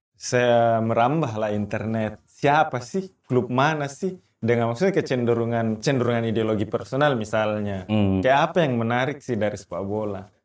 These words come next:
Speaker 1: Mulai membaca sejarah-sejarah sepak bola. Bul-, bukan pick club. Akhirnya ketemu dengan beberapa kata-kata yang menurutku provokatif.
Speaker 2: Oh, jadi quote ini dari gara-gara quote.
Speaker 1: Ada,
Speaker 2: Masih ingat
Speaker 1: ada
Speaker 2: ada
Speaker 1: lah.
Speaker 2: quote-quote yang ingat?
Speaker 1: Tuhan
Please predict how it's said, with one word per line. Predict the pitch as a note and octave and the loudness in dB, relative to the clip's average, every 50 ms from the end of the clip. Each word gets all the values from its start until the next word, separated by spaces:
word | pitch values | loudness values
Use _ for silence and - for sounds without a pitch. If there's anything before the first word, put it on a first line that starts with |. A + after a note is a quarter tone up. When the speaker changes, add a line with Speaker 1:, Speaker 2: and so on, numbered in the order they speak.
| _ _ _ _ _ _ _ _ _ | _ _ _ _ _ _ _ _ _
Speaker 1:
Mulai | - A2+ B2+ C#3+ D#3 D#3+ E3 | -2 2 4 4 6 4 4
membaca | D#3+ D#3 D3+ C#3 C3 B2 A#2+ B2 A#2+ C3 | 2 0 0 2 4 4 4 2 0 -4
sejarah-sejarah | A#2 - A2+ G2 G#2 G2 F#2 F#2+ - - A#2+ C3+ D3 D3 D3+ D3 | -6 -6 -4 -4 -2 -4 -4 -6 -8 -6 -4 -4 -2 -4 -6 -8
sepak | - - C3+ B2+ | -10 -10 -8 -6
bola. | C#3 C3+ C#3+ D#3 D#3 D#3 D3+ D3+ D3 D3 C#3+ C3+ | -4 -2 0 0 0 0 0 0 0 0 -2 -2
Bul-, | - C3+ B2+ C#3+ G3 A3+ G3 | -4 0 2 4 4 4 2
bukan | E3+ F3+ - B3+ A3+ A3 | 0 -2 -2 0 -2 0
pick | A3 F3+ F#3 | -2 -4 -4
club. | E3+ G#3 G3+ A3 G3 D3 A#2 - - _ _ _ | -2 0 2 4 4 2 0 -2 -6 _ _ _
Akhirnya | - C3+ C#3+ D#3+ F3 G3 F#3 F#3+ F3 | -4 -2 -2 0 0 0 0 0 -2
ketemu | F3+ F3 - - - F#3+ F#3+ G3 G#3 G#3 F#3 C#3 G#2+ F#2 - - _ _ | -2 -4 -6 -4 0 0 2 2 2 0 0 -2 -4 -8 -12 -16 _ _
dengan | - A#2 A2+ B2 B2+ B2+ B2+ B2+ B2+ C3 B2+ B2+ B2+ B2+ B2+ B2+ - | -4 -2 -2 0 0 0 -2 -2 -2 -2 -2 -4 -4 -6 -6 -8 -6
beberapa | - A#2 B2+ B2 B2 C3 C3+ D3+ D3 D3+ | -2 0 2 2 2 2 2 0 0 -2
kata-kata | - - C3 C3 B2+ C3 B2 C3+ B2+ B2+ C#3 C3+ | -2 -2 -2 -2 -2 -2 0 -2 0 0 0 0
yang | B2+ A#2+ A#2+ A2+ A2+ A2+ - - _ _ | 0 0 -2 -4 -6 -8 -12 -16 _ _
menurutku | - B2 A2+ A#2+ A#2+ A#2+ C3 D3 C#3+ - - D3 | -4 0 2 2 4 2 2 0 -4 -10 -14 -10
provokatif. | - - B2 A2 - - _ - B2 B2+ B2+ B2+ - _ | -4 -2 -2 -2 -2 -4 _ 0 0 0 0 -4 -10 _
Speaker 2:
Oh, | - G#2 A2+ | -6 -4 0
jadi | A2+ A2 A#2 A2+ A2+ A#2 - _ _ _ | 0 2 2 0 -2 -4 -10 _ _ _
quote | - C3+ C3+ C3+ C#3 C#3 C#3+ | -2 2 2 4 2 2 2
ini | - C#3 C#3+ C#3+ | 2 2 4 4
dari | B2 A#2 G#2+ G#2+ | 4 4 4 4
gara-gara | G#2 G#2 G2+ G2+ G2+ G2+ F#2+ | 4 2 4 4 2 0 0
quote. | - A#2 A#2+ C3 B2+ B2+ - _ _ _ _ | 0 0 2 2 0 0 -6 _ _ _ _
Speaker 1:
Ada, | - G#2+ A2 A#2 | -2 2 4 4
Speaker 2:
Masih | A#2+ B2 B2 D3+ | 6 6 6 4
ingat | D#3 D#3 D3 | 4 4 4
Speaker 1:
ada | A#2 A#2+ | 4 4
Speaker 2:
ada | B2 B2+ B2+ | 6 6 6
Speaker 1:
lah. | B2+ B2 A2+ G#2+ - - _ _ | 6 4 4 2 0 -6 _ _
Speaker 2:
quote-quote | _ - B2+ A#2 A#2+ - A#2+ A#2+ A#2+ | _ -2 -2 -2 0 -2 -2 -2 0
yang | A#2 A2+ A#2 | -2 -2 0
ingat? | A2+ B2+ | 4 4
Speaker 1:
Tuhan | D3+ C3 A2 G2 A#2 A2+ G#2+ | 4 4 4 2 0 0 0